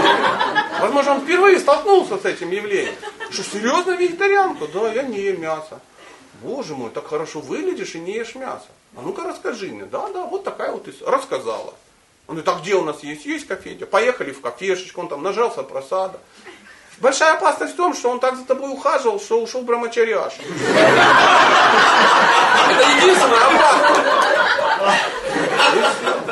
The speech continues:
Нет, нам надо уже здесь найти.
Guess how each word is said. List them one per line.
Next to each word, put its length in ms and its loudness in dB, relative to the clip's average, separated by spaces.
Нет, 280 4
нам 180 6
надо 300 6
уже 200 0
здесь 320 0
найти. 440 -6